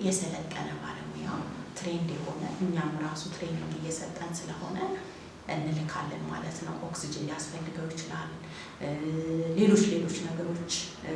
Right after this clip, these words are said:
ፊዚዮቴራፒ ሊያስፈልገው ይችላል። ካውንስሊንግ ሊያስፈልግ ይችላል። ብዙ ነገሮች አሉ። አርቲፊሻል ፉድ ላይ ሊሆን ይችላል። በቤቱ ይሄን ሰርቪስ የሰለጠነ ባለሙያ ልከን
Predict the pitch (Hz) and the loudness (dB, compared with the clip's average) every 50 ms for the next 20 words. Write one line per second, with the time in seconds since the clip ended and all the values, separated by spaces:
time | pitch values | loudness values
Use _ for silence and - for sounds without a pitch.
0 | 160 165 175 175 180 190 175 - 170 147 156 147 - - - 160 165 165 170 175 | 0 2 2 2 0 -2 -2 -2 0 0 0 -2 -2 -2 -2 -2 -2 -4 -4 -4
1 | 170 170 170 - 170 170 170 170 165 160 165 160 160 165 165 165 165 165 165 165 | -4 -4 -4 -4 -2 -2 -2 -2 -2 -2 -2 -2 -4 -4 -2 -2 -2 -2 -2 -2
2 | 165 - - - - - - - 165 151 156 160 165 - 175 170 170 175 170 170 | -4 -6 -6 -8 -8 -8 -4 0 2 2 4 4 2 2 2 2 2 2 2 2
3 | 170 - - 175 170 170 170 185 180 - - 180 170 180 175 - - - - 554 | 0 0 -2 0 -2 0 0 0 -2 -2 0 2 2 2 2 0 2 8 8 10
4 | - 202 - - - - - - - - - - - - - - - - - 165 | 10 10 8 8 6 4 2 0 0 0 0 0 0 -2 -2 -4 -4 -2 -2 0
5 | 165 170 180 190 185 - - 180 160 165 - - 185 185 190 170 175 175 180 180 | 0 2 2 2 2 4 2 2 2 2 2 2 2 2 2 2 2 2 2 2
6 | 175 175 175 175 - - - - 175 170 - 240 247 196 190 185 185 - - 294 | 2 2 2 2 0 -2 -2 -2 -2 4 10 10 12 12 12 12 10 8 6 4
7 | 349 - - 185 175 170 - 180 185 - 156 - 151 - - 190 - - 143 - | 4 4 4 4 4 4 2 0 0 -2 0 0 0 2 4 4 4 4 2 0
8 | 160 147 143 151 156 160 156 156 160 160 156 160 160 165 165 202 214 220 - 349 | -2 -2 -2 -2 0 0 0 -2 -2 -2 -2 -2 -2 0 0 0 0 2 2 4
9 | 381 | 4